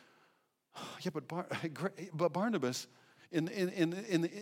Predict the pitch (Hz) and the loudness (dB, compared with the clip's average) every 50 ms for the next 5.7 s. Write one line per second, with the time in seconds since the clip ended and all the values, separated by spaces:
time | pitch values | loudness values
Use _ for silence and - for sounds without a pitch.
0 | 214 - 190 170 165 180 156 165 190 214 240 262 220 185 214 208 196 208 226 226 | -8 -2 -2 0 2 4 4 6 6 6 6 4 4 6 6 4 4 4 4 2
1 | 196 160 147 - 214 226 214 190 170 139 - - 196 196 202 - - 165 143 135 | 2 2 2 2 2 4 4 2 2 2 2 2 2 2 2 0 0 2 2 2
2 | 135 127 226 226 165 - 165 208 240 226 180 160 147 - - - 190 196 190 - | 2 0 -4 -10 -6 -2 0 0 2 2 0 0 -2 -2 2 2 2 2 2 -2
3 | - - - 165 170 175 - - - - 170 170 180 180 185 185 170 143 - - | -4 -4 -2 -2 -2 -2 -4 -6 -4 -2 0 0 2 2 2 2 0 0 -4 -4
4 | 170 165 - 170 165 170 156 131 156 147 - - - 143 135 127 - - - 139 | -4 -2 -2 0 0 0 0 -2 -2 -4 -2 -2 -2 -2 -2 -2 -4 -2 0 0
5 | 123 113 104 104 95 104 113 127 131 113 - - - | 0 0 -2 -4 -6 -4 -6 -6 -6 -6 -10 -16 -20